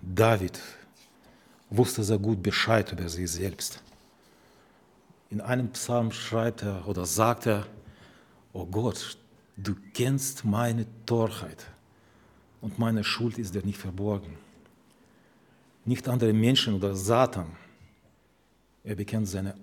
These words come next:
eigene Torheit und seine eigene Schuld. Und der Kampf mit unserer Natur ist immer der härteste und er dauert lebenslang.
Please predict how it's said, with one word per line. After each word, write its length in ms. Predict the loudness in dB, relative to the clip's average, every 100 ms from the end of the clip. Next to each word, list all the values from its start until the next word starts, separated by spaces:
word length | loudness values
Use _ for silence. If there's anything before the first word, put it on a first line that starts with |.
| -20 _
eigene 500 | -2 0 2 0 -2
Torheit 520 | 0 0 0 -8 -10
und 100 | -8
seine 300 | -4 -2 -2
eigene 320 | -4 -4 -4 -6
Schuld. 480 | -10 -10 -12 -14 -20 _ _ _ _ -20 -20 _ _ _ -20 -20 _ -12
Und 120 | -12
der 80 | -6
Kampf 340 | -4 -4 -4
mit 120 | -6 -4
unserer 260 | -4 -4
Natur 460 | -6 -4 2 2 2
ist 180 | 0 2
immer 180 | 2
der 140 | 2 -4
härteste 560 | 0 0 0 -8 -6
und 160 | -6 -4
er 80 | -2
dauert 400 | 6 8 8 10
lebenslang. 720 | 12 12 12 8 2 -2